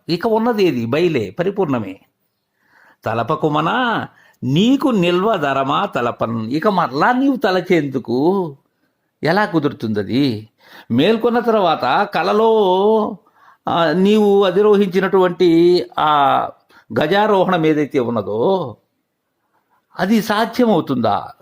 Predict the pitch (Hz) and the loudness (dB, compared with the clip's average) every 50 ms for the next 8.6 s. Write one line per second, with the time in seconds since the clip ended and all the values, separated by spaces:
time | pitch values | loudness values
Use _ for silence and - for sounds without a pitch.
0 | _ - - 165 147 151 143 120 - 143 107 87 - - - - - _ - _ | _ -6 -2 0 0 0 -2 -2 -4 -4 -4 -4 -6 -16 -20 -20 -20 _ -20 _
1 | _ _ _ - - - - - _ - 139 139 147 147 165 185 202 190 214 208 | _ _ _ -20 -20 -20 -20 -20 _ -8 -6 -4 -4 -2 0 -2 0 0 0 -2
2 | 202 202 185 165 151 147 135 131 123 117 101 - - 107 117 123 139 160 175 202 | 0 -2 0 0 2 2 2 2 0 -2 -4 -6 -10 -10 -4 0 2 2 4 4
3 | 214 214 214 214 208 202 - 214 196 180 151 135 139 151 175 185 180 - - 180 | 4 4 4 4 2 0 0 -2 -2 0 2 2 2 2 2 0 0 0 -2 -2
4 | 180 185 180 180 185 170 151 147 151 147 139 127 127 135 156 160 156 - 165 160 | 0 2 2 2 4 4 4 2 2 2 2 2 2 2 2 0 0 0 0 0
5 | 185 202 185 - - 143 143 156 165 156 156 151 143 143 139 139 135 123 123 131 | 0 0 0 -2 -2 -2 0 -2 -2 -2 0 -2 -2 0 0 -2 0 0 0 0
6 | 135 135 127 131 127 127 120 123 143 147 - 214 202 180 214 185 175 156 160 147 | 2 2 2 0 0 0 0 0 -2 -2 0 -2 -2 0 0 -2 0 -2 -2 -2
7 | 147 143 - 143 143 139 123 - 143 156 185 185 185 208 185 165 143 131 143 151 | -2 -2 0 0 0 0 0 0 0 2 2 2 2 2 2 2 0 0 0 0
8 | 175 202 214 196 185 156 143 143 143 143 139 135 | 2 2 4 4 4 4 4 4 4 2 0 -2